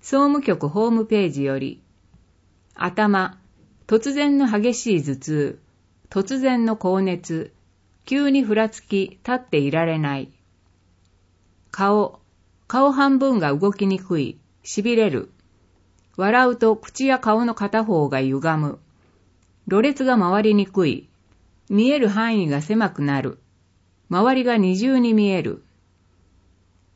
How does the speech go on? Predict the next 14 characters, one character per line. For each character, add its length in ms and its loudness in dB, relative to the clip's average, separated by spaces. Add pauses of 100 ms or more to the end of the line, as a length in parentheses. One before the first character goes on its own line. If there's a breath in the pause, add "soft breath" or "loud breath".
(140)
胸 280 4
や 140 0
背 180 -4
中、 440 -4 (880)
突 260 0
然 260 2
の 100 0
激 300 -4
痛、 440 0 (680)
急 260 0
な 160 2
息 280 -2
切 120 2
れ、 260 -2